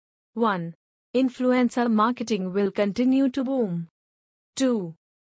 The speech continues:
Social media will help in making a powerful brand presence.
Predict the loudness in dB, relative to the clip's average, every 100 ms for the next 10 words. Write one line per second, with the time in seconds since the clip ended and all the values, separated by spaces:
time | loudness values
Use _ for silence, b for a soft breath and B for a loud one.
0 | _ -8 2 4 4 0 2 4 2 2
1 | 0 0 -2 -2 -2 -2 2 2 4 2
2 | 2 0 0 2 2 2 0 0 2 2
3 | 2 0 2 2 2 -2 -4 -6 -10